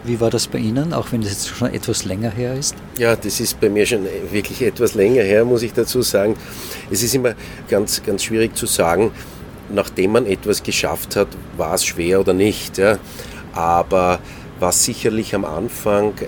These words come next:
Speaker 2: eine große Herausforderung darstellt, ist das Thema Navigation, vor allem gerade das räumliche Vorstellungsvermögen, mit dem man sich ja in sein, sein ganzes Leben lang jetzt nicht wirklich eingehend beschäftigt hat. Und dieses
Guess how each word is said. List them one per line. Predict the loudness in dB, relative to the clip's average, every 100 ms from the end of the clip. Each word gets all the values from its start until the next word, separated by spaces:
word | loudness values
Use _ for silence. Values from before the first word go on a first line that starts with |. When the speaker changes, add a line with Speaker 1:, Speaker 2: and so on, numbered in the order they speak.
| -4
Speaker 2:
eine | -2 -2
große | -2 -6 -4 -2
Herausforderung | -2 -2 -4 -2 0 0 0 -4 -4
darstellt, | -4 -4 -4 -2 -2 -2 -6
ist | -4 -2 -2 -2 0
das | 0
Thema | 0 0 0
Navigation, | -2 -2 -2 -2 -2 -2 -2 -2 -4 -4
vor | -2
allem | 0 -2
gerade | -2 -4 -4
das | -6 -6
räumliche | -4 -4 -4 -4 -4
Vorstellungsvermögen, | -4 -4 -4 -4 -4 -4 -6 -6 -4 -2 -2 -2 -4 -8 -14 -14 -14 -4
mit | -4 0
dem | 2 4
man | 4 2
sich | 2 -2 -6 0
ja | 2
in | 4
sein, | 2 -2 -4 -4
sein | -2 -2
ganzes | -2 -6 -6 -6
Leben | -4 -2 -2
lang | -2 -2 -2
jetzt | -2 -2 -4
nicht | -6 -4
wirklich | -4 -4 -8 -6
eingehend | -6 -6 -4 -2 -2 -4
beschäftigt | -4 -4 -6 -8 -10 -4
hat. | -2 -2 -4
Und | -4 -4 -6 -12 -14 -14 -14 -16 -10
dieses | -6 0 2 4 0